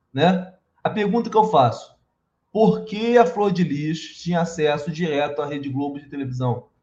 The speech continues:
Por que a Flor de Lis, é, foi feito um filme da Flor de Lis que está no YouTube, com a presença de vários atores globais? Por que a Flor de Lis, num ambiente, né, no qual os evangélicos não são muito bem vistos, por motivos até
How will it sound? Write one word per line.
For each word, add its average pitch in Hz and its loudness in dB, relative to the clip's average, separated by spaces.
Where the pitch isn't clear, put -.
Por 208 0
que 220 0
a 214 6
Flor 185 0
de 175 0
Lis, 143 -4
é, 135 -2
foi 190 2
feito 185 0
um 190 0
filme 180 2
da 139 -6
Flor 160 -2
de 135 -4
Lis 170 -2
que - -12
está 180 -2
no 180 0
YouTube, 165 -2
com 135 -4
a - -2
presença 165 -2
de 165 -8
vários 175 6
atores 156 -4
globais? 131 -2
Por 175 -2
que 247 2
a 247 8
Flor 226 2
de 175 4
Lis, 180 0
num 202 0
ambiente, 175 2
né, 156 0
no 147 -4
qual 156 4
os 151 -2
evangélicos 156 0
não 196 0
são 202 0
muito 185 4
bem 143 -4
vistos, 165 -6
por 139 -8
motivos 135 -6
até 147 -2